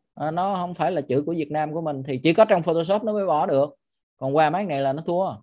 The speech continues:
nó không có làm được cái chuyện đó. Ừ. Cho nên là chỉ có vô Photoshop là bỏ mẫu, bỏ nơi nọ, bỏ hết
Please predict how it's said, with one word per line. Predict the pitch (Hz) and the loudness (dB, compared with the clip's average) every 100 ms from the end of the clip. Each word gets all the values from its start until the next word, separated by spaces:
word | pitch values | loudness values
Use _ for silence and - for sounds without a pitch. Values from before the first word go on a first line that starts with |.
| _ 131 | _ -12
nó | 151 | -10
không | 175 | -8
có | 196 | -6
làm | 160 139 | -4 -2
được | 131 131 | -4 -4
cái | 170 | -8
chuyện | 165 127 | -4 -4
đó. | 151 185 - _ _ _ 131 | -6 -12 -16 _ _ _ -14
Ừ. | 139 190 - _ _ | -12 -14 -20 _ _
Cho | 156 | 0
nên | 156 160 | 2 2
là | 139 | 2
chỉ | 147 | 0
có | 165 180 | 2 2
vô | 160 | 2
Photoshop | 147 170 196 | 2 2 2
là | |
bỏ | 143 139 - 175 | 4 4 2 0
mẫu, | 151 160 180 | -2 0 0
bỏ | 165 143 160 180 | 0 2 2 -2
nơi | 170 151 135 | -4 -4 -4
nọ, | 117 120 | -4 -2
bỏ | 131 | 0
hết | 165 190 196 202 202 | 0 0 0 2 0